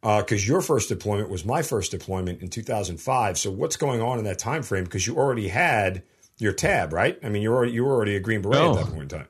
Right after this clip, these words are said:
Speaker 1: Oh,
Speaker 2: No,
Speaker 1: okay.
Speaker 2: no, no, no. I was in the Q course.
Speaker 1: When?
Speaker 2: So I joined in ninety-six.
Speaker 1: Right.
Speaker 2: I commissioned in ninety-nine, and I was lieutenant in tenth Mountain Division. And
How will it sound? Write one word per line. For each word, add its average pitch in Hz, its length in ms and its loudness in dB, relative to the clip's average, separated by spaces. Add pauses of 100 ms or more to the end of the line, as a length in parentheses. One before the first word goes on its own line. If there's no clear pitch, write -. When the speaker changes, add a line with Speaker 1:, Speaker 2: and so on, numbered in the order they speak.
Speaker 1:
Oh, 127 80 4
Speaker 2:
No, 139 160 6
Speaker 1:
okay. 123 100 6
Speaker 2:
no, 147 120 6
no, 139 320 4
no. 123 260 4
I 117 220 4
was 160 200 4
in 127 200 4
the 113 80 4
Q 131 260 2
course. - 580 0 (240)
Speaker 1:
When? 92 420 -2 (600)
Speaker 2:
So 110 300 4
I 117 260 6 (100)
joined 131 440 4
in 123 120 4
ninety-six. 113 880 2
Speaker 1:
Right. 95 280 4
Speaker 2:
I - 20 -4 (100)
commissioned 113 640 2
in 104 140 2
ninety-nine, 104 920 4 (640)
and 95 420 4 (100)
I 101 120 6
was 98 200 4
lieutenant 120 500 2
in 104 160 0
tenth 110 320 0
Mountain 107 260 2
Division. 92 540 0 (640)
And 92 680 2